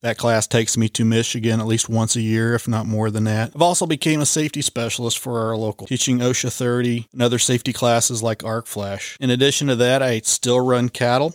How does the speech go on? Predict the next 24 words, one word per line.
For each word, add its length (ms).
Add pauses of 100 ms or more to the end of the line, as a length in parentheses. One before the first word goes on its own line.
(140)
I 60
have 100
some 160
registered 300
Charolais 440
cows, 720
Red 240
Angus 320
cows, 640 (100)
and 140
American 400
Aberdeen 500
full 240
bloods 340
and 80
percentages, 880
as 120
well 160
as 120
a 140
handful 400
of 80
commercial 400
cows. 500